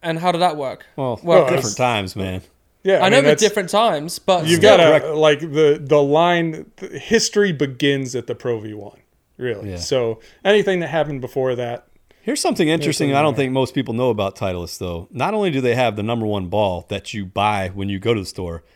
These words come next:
Speaker 2: they have the number one ball that you buy when you reload from a refinishing standpoint, like, non-new balls, you know what I mean? Like, used golf balls, right?
Speaker 1: Well, refurbished?
Speaker 2: Refurbished, and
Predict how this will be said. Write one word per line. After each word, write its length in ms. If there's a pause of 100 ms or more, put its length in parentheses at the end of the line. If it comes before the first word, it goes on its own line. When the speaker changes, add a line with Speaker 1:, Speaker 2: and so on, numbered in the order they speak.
(260)
Speaker 2:
they 100
have 160
the 60
number 240
one 220
ball 240
that 100
you 140
buy 240
when 180
you 140
reload 840 (600)
from 200
a 40
refinishing 720
standpoint, 680 (340)
like, 260 (200)
non-new 600
balls, 380
you 60
know 80
what 80
I 40
mean? 220
Like, 180
used 480
golf 300
balls, 300
right? 160
Speaker 1:
Well, 100
refurbished? 760
Speaker 2:
Refurbished, 840
and 440